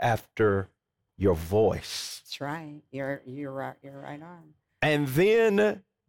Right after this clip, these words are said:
Speaker 1: God anoints you, raises you up as if to say, "We'll do it again." And the enemy says,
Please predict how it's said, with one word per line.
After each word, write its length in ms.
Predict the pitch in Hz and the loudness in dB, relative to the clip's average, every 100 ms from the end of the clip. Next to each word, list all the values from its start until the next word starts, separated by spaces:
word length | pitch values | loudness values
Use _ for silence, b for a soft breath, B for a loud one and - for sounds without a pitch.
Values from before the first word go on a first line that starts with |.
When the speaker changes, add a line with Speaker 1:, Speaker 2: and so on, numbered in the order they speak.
| 117 117 127 | -16 -14 -4
Speaker 1:
God 340 | 117 170 170 147 | 2 4 4 2
anoints 640 | 135 139 180 220 208 - | 2 4 4 2 0 0
you, 180 | 185 165 | 4 6
raises 520 | 180 190 156 165 147 | 6 4 4 2 4
you 160 | 175 | 6
up 280 | 170 170 - _ _ _ _ | 6 4 2 _ _ _ _
as 220 | 135 120 | 4 4
if 280 | - 160 - | 4 2 4
to 100 | 143 | 0
say, 260 | - - 151 | 2 4 4
"We'll 300 | 147 127 117 | 6 6 4
do 260 | 107 135 151 | 4 6 6
it 80 | |
again." 520 | 143 131 117 92 85 85 _ _ _ _ b b b b | 4 4 4 4 0 -6 _ _ _ _ b b b b
And 200 | 110 104 | 4 4
the 140 | 113 | 6
enemy 300 | 135 131 117 | 4 4 2
says, 680 | - 123 110 104 95 - | 2 4 6 6 2 -2